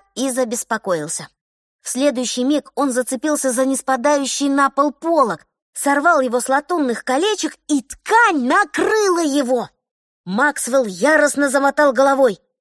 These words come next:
задел изящную мамину табуретку из грецкого ореха. Она отлетела в сторону и с треском переломилась пополам.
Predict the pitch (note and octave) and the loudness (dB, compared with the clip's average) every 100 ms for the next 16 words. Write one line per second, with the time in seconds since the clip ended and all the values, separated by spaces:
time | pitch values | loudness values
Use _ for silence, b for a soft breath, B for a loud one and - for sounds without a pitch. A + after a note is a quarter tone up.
0 | _ G#3 C#4 C4+ F4 D#4 - D4+ B3+ D4+ | _ -2 0 2 0 -2 -2 -4 0 -2
1 | C4+ B3 B3 A#3+ C4+ A#3 A3 G#3+ A3 D4 | -2 -4 -4 -2 -2 -2 -4 -4 -4 -2
2 | G#4 - C#4+ A3+ C4+ A#3 - B3 B3 A3+ | -4 -4 -6 -2 -2 -2 -2 -2 0 -4
3 | - F#3+ _ _ - E4 F4+ D4 D4 D#4+ | -6 -10 _ _ -4 0 2 2 0 -2
4 | F4 E4+ D4 - A#4+ F#4+ D#4+ D#4 D4+ - | 0 0 0 2 2 4 2 0 -4 -2
5 | F#4+ A4 - - D4+ F4+ D#4 C4+ B3 A#3 | 0 0 0 -2 -4 -2 2 4 4 2
6 | C#4 B3 - - - A#3 G#3+ E3+ | 2 0 0 -6 -4 -2 -2 -4